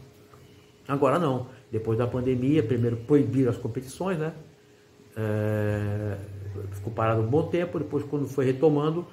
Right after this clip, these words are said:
é, agora a burocracia aumentou. Nós temos que fazer um projeto do que é a competição, é, quantas pessoas vão vir, quem são os responsáveis, a duração da, da competição,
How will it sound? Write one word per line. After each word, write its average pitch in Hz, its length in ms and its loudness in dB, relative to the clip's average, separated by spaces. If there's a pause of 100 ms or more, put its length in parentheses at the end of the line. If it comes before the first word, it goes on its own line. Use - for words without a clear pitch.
(380)
é, 123 340 2
agora 131 280 2
a - 20 4
burocracia 143 500 2
aumentou. 160 420 2
Nós 110 140 -2
temos 127 160 -6
que 123 60 -12
fazer 139 200 0
um 147 100 -2
projeto 139 680 0 (320)
do 113 100 -4
que 123 240 0
é 139 40 4
a 143 60 0
competição, 135 920 -4 (480)
é, 113 520 0 (120)
quantas 160 300 2
pessoas 127 440 -2
vão 117 180 -4
vir, 147 600 -2
quem 135 260 -2
são 143 200 -4
os 120 80 -2
responsáveis, 135 1120 -4 (320)
a 117 120 -2
duração 143 640 2
da, 131 80 2
da 120 240 -2
competição, 139 1120 -2